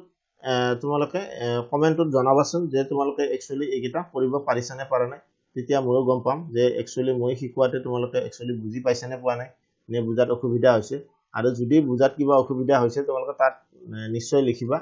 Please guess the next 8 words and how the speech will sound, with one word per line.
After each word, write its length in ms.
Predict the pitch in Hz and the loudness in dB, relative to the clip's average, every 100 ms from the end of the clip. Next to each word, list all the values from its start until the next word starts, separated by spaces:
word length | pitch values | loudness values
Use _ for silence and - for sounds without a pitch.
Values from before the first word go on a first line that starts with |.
| - | -6
আৰু 160 | 104 113 | -2 -2
হয়তো 260 | 113 110 131 | -2 -4 -4
পিছত 340 | 135 - 135 _ 117 | -6 -6 -8 _ -10
মই 140 | 117 | -10
ভিডিঅ' 300 | - 104 110 | -8 -4 -2
বনাই 200 | 113 131 165 _ _ _ | -2 -6 -14 _ _ _
হয়তো 180 | 107 120 139 | -6 -4 -2
আৰু 220 | 113 | 2